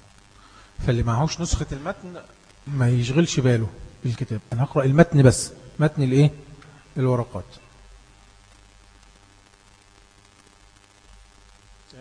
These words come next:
آه. بيقول الجويني: "بسم الله الرحمن الرحيم. أما بعد،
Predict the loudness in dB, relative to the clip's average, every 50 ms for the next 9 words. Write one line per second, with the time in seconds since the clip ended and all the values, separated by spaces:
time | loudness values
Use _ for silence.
0 | -20 -20 -20 -20 -20 -20 -20 -20 _ -20 -20 -20 -20 -20 -20 -20 -20 -20 -20 -20
1 | -20 -20 -20 -20 _ -20 -20 -20 -20 -20 -20 -20 -20 -20 -20 -18 -18 -18 -16 -16
2 | -14 -14 -14 -14 -16 -18 -20 -20 -20 -20 -20 -20 -20 -20 -20 -20 -20 -20 -20 -20
3 | -20 -20 -20 -20 -20 -20 -20 -20 -20 -20 -20 -20 -10 -2 2 4 6 6 6 6
4 | 4 6 6 6 6 6 6 4 4 2 2 2 4 6 6 6 6 6 4 2
5 | 2 2 2 2 0 -2 -2 0 2 4 4 4 2 0 -2 -10 -8 -2 2 2
6 | 4 6 6 8 8 10 8 8 8 8 8 8 8